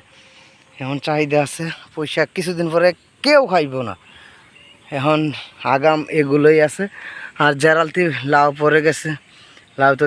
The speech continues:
দেখাইলাম, ওই নষ্ট হইতেছে, প্রচুর নষ্ট হইতেছে। যত্ন করি না, এই কারণে নষ্ট হইতেছে।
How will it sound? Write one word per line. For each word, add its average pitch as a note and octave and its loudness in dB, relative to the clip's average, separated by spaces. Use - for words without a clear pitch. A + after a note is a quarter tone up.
দেখাইলাম, C#3+ 4
ওই C3 -4
নষ্ট D#3+ 0
হইতেছে, F#3 0
প্রচুর E3+ 0
নষ্ট F3+ -2
হইতেছে। D#3 -2
যত্ন D3 0
করি E3 4
না, E3 2
এই D3+ -4
কারণে D#3+ 2
নষ্ট C#3 -2
হইতেছে। D3+ -2